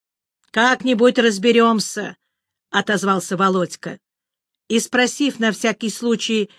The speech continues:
не надо ли мне ещё чего, отключился. Я отложила телефон в сторону и задумалась, что делать дальше.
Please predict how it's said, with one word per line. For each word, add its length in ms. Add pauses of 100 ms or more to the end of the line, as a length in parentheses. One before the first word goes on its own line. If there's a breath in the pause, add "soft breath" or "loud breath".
(100 soft breath)
не 200
надо 320
ли 100
мне 220
ещё 300
чего, 400 (220 soft breath)
отключился. 960 (1500)
Я 240
отложила 480
телефон 480
в 60
сторону 600 (480)
и 120
задумалась, 640
что 280
делать 440
дальше. 640